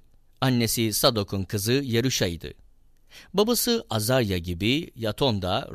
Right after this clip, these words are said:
Rabbin gözünde doğru olanı yaptı. Ancak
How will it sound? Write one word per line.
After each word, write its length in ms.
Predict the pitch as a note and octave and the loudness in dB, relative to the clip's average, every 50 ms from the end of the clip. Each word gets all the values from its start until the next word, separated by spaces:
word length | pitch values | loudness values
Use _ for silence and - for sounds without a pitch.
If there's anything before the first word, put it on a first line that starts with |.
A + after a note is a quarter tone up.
| G2+ | -4
Rabbin 440 | A2 G#2 - - - E3 E3 D#3+ C#3+ | -2 -2 -2 0 0 2 2 2 2
gözünde 580 | C3 C#3 C3 C#3 C#3 C3+ B2+ C#3 C3 B2+ A#2+ - A#2 A#2 | 2 0 2 0 0 2 2 4 2 2 0 -2 -4 -2
doğru 260 | A#2+ G#2+ G#2 A2 A2+ | 0 0 0 2 0
olanı 300 | G#2+ G2 F#2 F#2 F2+ F2+ | 0 0 0 -2 -2 -2
yaptı. 420 | F2 E2+ D#2 - - - E2+ D#2 - - - - _ _ _ _ _ _ _ _ - | -2 -4 -4 -6 -8 -8 -8 -8 -8 -12 -18 -20 _ _ _ _ _ _ _ _ -2
Ancak 460 | A2 G#2 F#2 - G2 F2+ F2 - | -2 -2 0 0 -2 -2 -4 -6